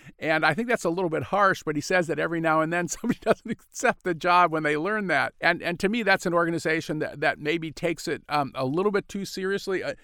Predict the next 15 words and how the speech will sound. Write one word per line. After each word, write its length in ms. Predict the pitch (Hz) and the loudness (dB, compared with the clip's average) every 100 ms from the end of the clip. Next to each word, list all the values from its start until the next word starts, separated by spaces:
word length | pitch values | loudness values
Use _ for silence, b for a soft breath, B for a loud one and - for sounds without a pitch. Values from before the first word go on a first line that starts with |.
| B - | B -6
another 480 | 151 170 202 277 262 | -2 4 6 4 2
person 520 | - 180 - 165 156 | 0 -2 0 -2 -2
who 480 | 131 160 156 151 147 | -2 -2 -2 -2 -4
is 80 | 135 | -8
kind 240 | - 165 160 | -2 -2 -2
of 60 | |
famous 500 | - 160 165 160 - - | -2 -2 -2 -4 -6 -18
for 160 | - 151 | -10 -8
doing 300 | 151 165 156 | -4 -4 -4
this 180 | 156 143 | -6 -6
is, 140 | 127 | -8
is 220 | 143 120 | -8 -10
Shonda 460 | - - 160 160 151 | -10 -2 -2 0 2
Rhimes, 380 | 151 156 165 143 | 4 4 0 0
the, 220 | 139 | 2